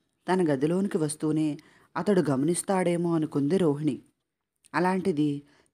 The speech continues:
పిలిచినా పలకని పనిలోని దీక్షతకు వింతపడింది. ఓ, నాన్నను డబ్బు అడిగారట కదా, ఆయనకు సుస్తీగా ఉండి నన్ను పంపించారు చెక్కు ఇచ్చి. ఆ, ఇక్కడ కొన్ని మార్పులు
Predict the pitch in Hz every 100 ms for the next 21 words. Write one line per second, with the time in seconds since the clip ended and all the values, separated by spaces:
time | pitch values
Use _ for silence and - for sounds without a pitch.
0 | - 160 165 180 196 220 220 156 147 170
1 | 190 180 160 139 147 190 202 151 139 143
2 | - 196 - 156 143 143 - - - 156
3 | 156 190 180 147 139 - _ _ _ _
4 | _ _ 170 180 156 - - - - -
5 | _ _ _ _ _ _ _ _ _ _
6 | _ 156 156 190 214 185 208 151 127 143
7 | 190 175 175 165 175 165 160 165 165 -
8 | _ 135 156 165 165 175 - 135 - 175
9 | 175 190 160 147 185 226 151 156 165 170
10 | 143 131 165 156 165 143 - _ _ 156
11 | 147 180 160 - 135 113 - _ _ _
12 | _ _ _ _ - 151 156 - 160 170
13 | 165 170 156 143 131 131 208